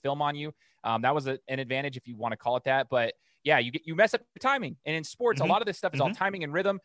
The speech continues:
Speaker 1: especially from the athlete standpoint. You can see Ohio State right now, is especially on the defensive front,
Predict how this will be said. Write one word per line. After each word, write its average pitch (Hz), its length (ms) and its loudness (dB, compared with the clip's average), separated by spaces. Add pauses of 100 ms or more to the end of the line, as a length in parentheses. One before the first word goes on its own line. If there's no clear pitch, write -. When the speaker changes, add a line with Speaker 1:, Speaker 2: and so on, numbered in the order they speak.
(180)
Speaker 1:
especially 170 340 0 (160)
from 160 100 -6
the 147 80 -4
athlete 156 380 -2
standpoint. 139 340 -4
You 135 60 -12
can 139 80 -16
see 226 160 -6
Ohio 180 300 4
State 180 340 -4
right 127 180 -4
now, 123 160 -2
is 120 140 -4
especially 131 640 -4 (240)
on 139 80 -2
the 127 60 -2
defensive 180 400 -4 (120)
front, 190 340 2